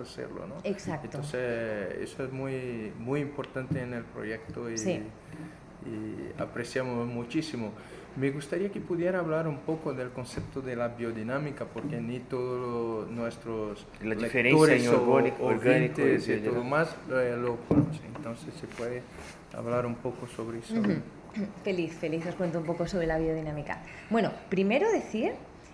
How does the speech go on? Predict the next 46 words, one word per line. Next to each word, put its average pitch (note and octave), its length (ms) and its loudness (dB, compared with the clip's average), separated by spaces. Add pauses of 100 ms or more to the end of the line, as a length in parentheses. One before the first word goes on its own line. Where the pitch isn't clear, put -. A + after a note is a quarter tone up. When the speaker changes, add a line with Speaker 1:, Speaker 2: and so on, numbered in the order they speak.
(180)
Speaker 2:
que G#3+ 100 8
la G3 140 6
biodinámica F3+ 920 2
no F#3 140 0
hace F#3+ 180 -2
milagros, D#3 720 -4 (320)
¿ya? F#3+ 260 -2 (140)
Es F3+ 140 0
una F3+ 240 4
cosa F3+ 240 2
que F3+ 60 0
hemos F3+ 180 2
aprendido F3 440 4
a F#3 40 6
lo F3+ 80 4
largo E3+ 240 6
de E3 60 6
los D#3 180 -2
años G3+ 380 0 (460)
y F#3 400 6
con E3+ 200 -2
nuestros E3 320 0
distintos... D#3+ 760 2
Porque F#3 320 2
Emiliana G#3+ 360 6
siempre A3 180 4
estamos F#3+ 240 2
estudiando, D3 640 0
siempre E3 240 0
traemos E3 260 -2
consultores E3 1000 6
de D#3+ 60 4
distintas D#3 400 -2
partes D#3 280 -2
del D#3 140 0
mundo E3 580 2
para, D#3 280 4
para D#3 180 0
seguir E3+ 280 0
nutriendo F#3+ 460 2
y A3 40 0
no G3+ 100 4
quedarnos E3 440 2
en D#3 140 -2
donde D3 160 -4
estamos. F#3 400 -4